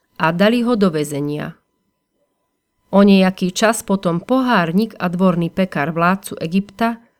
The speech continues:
sa dopustili priestupku. Rozhnevaný faraón ich strčil do väzenia, kde väznili Jozefa.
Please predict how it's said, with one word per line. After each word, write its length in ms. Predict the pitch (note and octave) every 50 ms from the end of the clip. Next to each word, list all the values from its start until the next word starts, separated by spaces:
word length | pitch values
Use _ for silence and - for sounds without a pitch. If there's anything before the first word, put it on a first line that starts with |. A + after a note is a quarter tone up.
| _ _ _ _ _
sa 240 | - - G#3+ G3+
dopustili 600 | G3 B3+ C4 C4 C4+ C4 C4 - - B3+ A#3+ B3
priestupku. 920 | A#3+ - - A3 F#3 D#3+ D3+ - - - C3+ - - - - - C3+ D#3+ - _ _ _ _ _ _ _ _ _ _ _ _ _ _ _ _ -
Rozhnevaný 720 | F3+ F#3+ F#3 E3 F3 F3 F#3+ F3+ E3+ D#3+ D#3+ D#3 D#3+ E3
faraón 500 | - - G#3+ G3+ G3+ G3+ G3 G3 G3 G3+ G3+ G3+
ich 160 | G3 - -
strčil 400 | - F#3+ F3+ - - - D#3+ E3+
do 80 | F#3 F#3+
väzenia, 540 | F3+ G#3 G#3 G3+ A3 A3+ A3+ A#3 A#3 A#3 A3+
kde 240 | G#3 G3 F#3 F3+
väznili 420 | F3 G#3 G#3+ G3+ A3 A3+ A3 A3+ A3 G#3+
Jozefa. 480 | F3+ D#3 D3+ C#3+ - - - C#3+ D3+